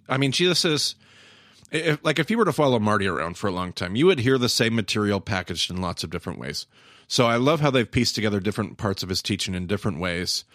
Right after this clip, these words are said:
that aren't just, like, verse by verse quoting them out of the Gospels, keeping everything in chronological order, 'cause that's, that's very believable. Like, that's very much the case. I loved how they portrayed rabbinical teaching,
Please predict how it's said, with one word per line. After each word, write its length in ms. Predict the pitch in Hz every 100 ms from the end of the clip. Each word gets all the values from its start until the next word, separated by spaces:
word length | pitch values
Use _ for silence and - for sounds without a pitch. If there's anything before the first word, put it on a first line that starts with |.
| - -
that 140 | 104
aren't 160 | 120 104
just, 180 | 117 -
like, 260 | 104 - -
verse 320 | - 113 110
by 140 | - 104
verse 220 | 98 95
quoting 340 | - 104 98
them 120 | 98
out 80 | 95
of 60 | 95
the 60 |
Gospels, 440 | 87 87 85 98 87
keeping 260 | 104 98
everything 280 | 98 98 98
in 60 | 92
chronological 520 | 101 92 90 - 90
order, 260 | 76 82 - - -
'cause 120 | 123
that's, 360 | 123 175 - - -
that's 220 | 139 139
very 320 | 117 123 123 107
believable. 600 | 101 90 85 73 76 -
Like, 240 | 101 101 -
that's 200 | 123 -
very 380 | 101 113 107
much 300 | 92 101 -
the 80 | 95
case. 440 | - 95 90 - - - - -
I 60 | 117
loved 260 | 127 147
how 80 | 143
they 120 | 120
portrayed 300 | 113 107 120
rabbinical 380 | 104 98 95 92
teaching, 520 | - 135 - 160 160